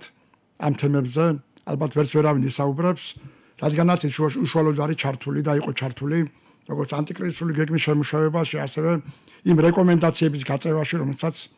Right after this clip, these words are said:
გაწოვაში, რომელსაც საერთაშორისო ექსპერტები საქართველოს ხელისუფლებას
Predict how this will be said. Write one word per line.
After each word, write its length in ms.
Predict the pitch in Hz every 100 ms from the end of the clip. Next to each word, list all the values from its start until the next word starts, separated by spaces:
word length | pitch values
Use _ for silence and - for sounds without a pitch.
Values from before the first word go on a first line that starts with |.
| -
გაწოვაში, 600 | 147 143 160 151 147 190 170 - - -
რომელსაც 300 | 143 135 160
საერთაშორისო 600 | 147 139 147 135 139 - 139
ექსპერტები 540 | - - 131 147 127 151 131 _ _ _
საქართველოს 540 | 135 139 127 139 208 -
ხელისუფლებას 640 | 147 131 - 139 131 143